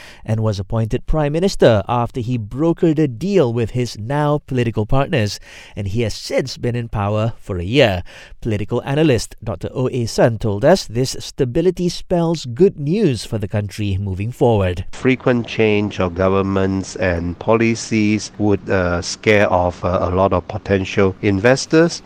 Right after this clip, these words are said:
Speaker 2: and may even make local investors, uh, move their capitals, uh, elsewhere. If we can have, uh, some semblance of political stability, it would go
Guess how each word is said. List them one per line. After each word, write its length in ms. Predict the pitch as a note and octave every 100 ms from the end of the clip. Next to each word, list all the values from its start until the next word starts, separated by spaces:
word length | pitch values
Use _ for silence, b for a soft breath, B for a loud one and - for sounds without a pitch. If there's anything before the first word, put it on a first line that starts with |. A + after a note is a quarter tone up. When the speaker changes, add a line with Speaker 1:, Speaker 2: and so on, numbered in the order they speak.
| B
Speaker 2:
and 180 | A#2+ G2+
may 120 | G2+
even 440 | G#2 B2 C3+ C#3 C#3
make 240 | C#3 C3+
local 760 | G2 F#2 B2 C#3 - C#3+ A#2 F#2 -
investors, 1040 | A2 F#2 G2+ G2 - - G#2 F#2+ F2+ -
uh, 200 | F#2+ F2
move 320 | E2+ G2+ G2 -
their 160 | F2+
capitals, 840 | - F#2 - F#2+ - F#2+ F#2 F2+
uh, 160 | F2 E2+ F2+
elsewhere. 680 | F2+ F2+ - F#2+ F2+ E2 - B B B
If 100 | F#2
we 160 | G2 G#2
can 240 | G2+ F#2
have, 420 | F2+ F2+ E2+ -
uh, 140 | F#2 F2
some 340 | - B2 A#2
semblance 760 | - G#2 F#2+ F#2+ G2 F#2+ F#2 -
of 120 | G#2 -
political 540 | F2+ F#2 - - G2
stability, 880 | - - E2 G2 F#2+ - G2+ G2 G2 B B B
it 120 | G2
would 280 | F2 F2 E2
go 400 | G2 G2 G2